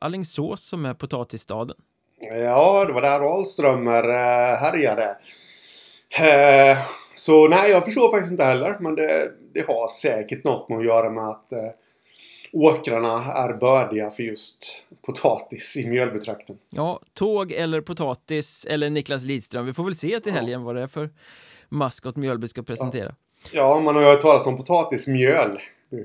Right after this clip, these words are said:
Speaker 1: Ja, det är svårt att göra en dräkt.
Speaker 2: Dräkt? Ja, på mjöl, ja.
Speaker 1: Ja.
Speaker 2: Ja, ja, ja, ja. Du var inne på <laughs> maskoten där fortfarande.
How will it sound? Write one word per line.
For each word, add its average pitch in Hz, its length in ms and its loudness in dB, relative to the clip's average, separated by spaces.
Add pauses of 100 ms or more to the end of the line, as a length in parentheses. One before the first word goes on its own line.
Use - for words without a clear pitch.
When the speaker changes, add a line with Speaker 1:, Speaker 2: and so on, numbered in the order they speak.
(560)
Speaker 1:
Ja, 147 140 -4
det 143 100 -8
är - 20 -6
svårt 156 400 -8
att 165 60 -4
göra 143 120 -4
en 135 120 -6
dräkt. - 480 -10 (1900)
Speaker 2:
Dräkt? - 560 -8 (340)
Ja, 175 240 10
på 170 80 2
mjöl, 156 300 4
ja. 110 140 4
Speaker 1:
Ja. 151 180 0
Speaker 2:
Ja, 160 160 8 (160)
ja, 113 300 -2
ja, 127 320 -6
ja. 120 340 -4 (960)
Du 208 360 -8
var 120 80 -2
inne 120 180 -2
på 107 220 -12
<laughs> 165 100 -8
maskoten 127 540 -4
där 123 100 -2
fortfarande. 110 420 -14